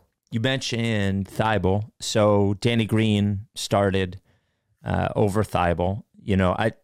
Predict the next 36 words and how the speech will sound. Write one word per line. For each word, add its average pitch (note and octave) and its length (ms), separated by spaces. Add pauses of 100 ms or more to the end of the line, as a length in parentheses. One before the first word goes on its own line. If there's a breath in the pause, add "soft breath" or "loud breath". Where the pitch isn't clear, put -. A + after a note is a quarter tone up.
I A2+ 80
thought D3+ 240
this C3+ 140
could C3 160
have A2 100
happened G2+ 460
in F#2+ 160
the F#2 60
playoffs, G2 680
regardless G2 760
of F2 340
whether F#2 240
they're E2+ 80
playing F2 400
Toronto F2+ 500
and, E2+ 260
and E2+ 160
Thibault's F2+ 340
situation F2 500
where E2+ 80
he E2 60
can't F2 280
play F2 220
in E2 100
Toronto. F2+ 440
I F2 100
think F#2 160
it F#2+ 80
makes F#2 260
sense F2 320
in, E2+ 160 (380 loud breath)
in F2+ 100
this F2+ 180
particular F#2+ 460
situation, F#2+ 640
but, E2+ 300